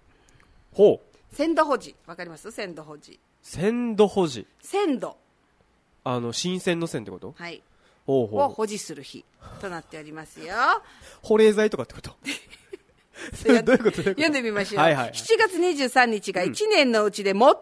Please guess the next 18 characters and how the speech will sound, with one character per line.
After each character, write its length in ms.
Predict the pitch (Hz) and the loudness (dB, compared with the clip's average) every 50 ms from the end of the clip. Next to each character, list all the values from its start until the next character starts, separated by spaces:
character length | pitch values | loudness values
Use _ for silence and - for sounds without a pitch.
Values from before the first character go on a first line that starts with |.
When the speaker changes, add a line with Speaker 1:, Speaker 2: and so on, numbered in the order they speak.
| - - 587 508 466 302 240 226 | 6 6 8 8 8 8 10 8
Speaker 2:
暑 320 | 226 226 - - 226 254 277 | 8 6 2 0 0 2 2
い 200 | 254 190 - - _ _ | 2 2 0 -6 _ _
Speaker 1:
う 80 | - 165 | 0 2
ん。 20 | |
お 140 | 170 135 104 | 2 2 2
う。 40 | - - _ _ _ _ | -2 -8 _ _ _ _
Speaker 2:
と 140 | - 247 240 | 0 0 2
い 140 | 240 247 | 2 0
う 60 | 254 247 | -2 0
こ 140 | 247 254 | 0 0
と 240 | 247 - 262 262 240 | 2 4 6 6 6
が 300 | 220 214 202 185 160 - - _ - | 6 6 4 4 2 -4 -10 _ 2
多 220 | 262 285 285 269 | 6 6 6 6
く、 180 | 277 - - 330 403 494 539 | 4 0 0 4 6 8 8
Speaker 1:
は 80 | 175 135 | 8 6
い 60 | 110 | 2
は 200 | 101 104 104 | -2 -6 -12
い。 20 | 101 | -14